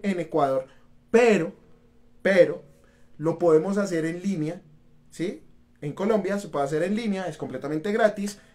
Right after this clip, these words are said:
y no te vas a demorar más de diez a quince minutos, y estoy exagerando porque de hecho el trámite dura como cinco minutos solamente.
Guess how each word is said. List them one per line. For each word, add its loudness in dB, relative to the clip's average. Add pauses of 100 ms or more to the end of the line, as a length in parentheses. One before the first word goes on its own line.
y -2
no 0
te 0
vas 6
a 6
demorar 4
más -4
de -2 (160)
diez 2
a -6
quince 0
minutos, 0
y -2
estoy -4
exagerando -2 (220)
porque -4
de 6
hecho -6
el -6
trámite -2
dura 0
como -4
cinco -6
minutos -4
solamente. 0